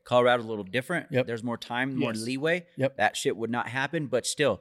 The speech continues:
Speaker 2: But
Speaker 1: sheriff shows up at your house.
Speaker 2: Mm-hmm.
Speaker 1: They're gonna tell you, uh, when that timeline is done, you need to get out.
Speaker 2: Yep.
Speaker 1: And then they ha-, a, a company's right behind them with either the agent or the new buyer,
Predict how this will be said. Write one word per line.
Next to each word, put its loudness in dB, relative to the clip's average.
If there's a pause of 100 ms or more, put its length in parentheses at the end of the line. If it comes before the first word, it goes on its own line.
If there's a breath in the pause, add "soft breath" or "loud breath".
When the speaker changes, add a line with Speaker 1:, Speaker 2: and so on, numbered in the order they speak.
Speaker 2:
But 10
Speaker 1:
sheriff 8
shows 2
up 0
at -10
your 2
house. 4
Speaker 2:
Mm-hmm. 0
Speaker 1:
They're 2
gonna 0
tell 6
you, 0
uh, -4
when -4
that 2
timeline -2
is -4
done, 0 (220)
you -4
need 0
to -4
get -2
out. 4 (140)
Speaker 2:
Yep. 0
Speaker 1:
And 2
then 2
they 2
ha-, -2 (360)
a, 0 (120)
a -2
company's -4
right 2
behind -6
them -10
with -6
either -8
the -8
agent -4
or -8
the -10
new -10
buyer, 2